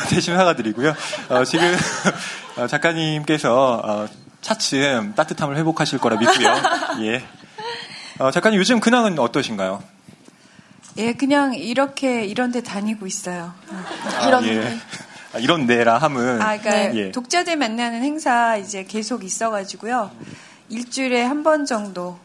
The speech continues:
Speaker 2: 예, 나오고 있어요.
Speaker 1: 예. 어,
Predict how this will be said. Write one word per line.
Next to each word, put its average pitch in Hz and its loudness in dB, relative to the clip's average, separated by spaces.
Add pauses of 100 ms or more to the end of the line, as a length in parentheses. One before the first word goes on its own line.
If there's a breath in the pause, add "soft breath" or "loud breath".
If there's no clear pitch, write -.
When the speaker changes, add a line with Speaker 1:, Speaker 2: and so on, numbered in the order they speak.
(140)
Speaker 2:
예, 185 -12
나오고 190 -2
있어요. 165 -10 (300)
Speaker 1:
예. 104 0 (400 loud breath)
어, 107 2